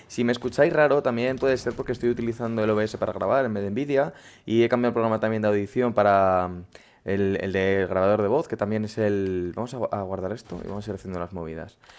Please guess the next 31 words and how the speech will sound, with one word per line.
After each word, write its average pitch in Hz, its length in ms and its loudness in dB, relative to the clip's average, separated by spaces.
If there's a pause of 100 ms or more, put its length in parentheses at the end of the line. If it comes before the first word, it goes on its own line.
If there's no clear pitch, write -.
(440)
¿Cuál 117 160 4
es? 104 180 -2
El, 104 400 4
el 101 380 2
Nvidia, 117 760 6
no, 104 280 -2
eh, 107 80 -10
sí, - 200 -4
Nvidia 143 300 4
R 135 140 4
T 127 100 2
X 117 240 -2
Voice, 123 260 -2
se - 120 -6
llama 117 120 0
así. 117 260 -6
Es 117 100 -10
para 135 180 6
evitar 120 320 2
que 113 100 -2
escuchéis 110 460 -2
el 107 80 -2
teclado 110 380 2
tan 95 180 -4
rui-, 95 160 -4
tanto 101 260 -6
ruido 110 240 -2
y 101 60 -2
tal, 127 160 -4
así 113 180 -10
que, 92 320 -4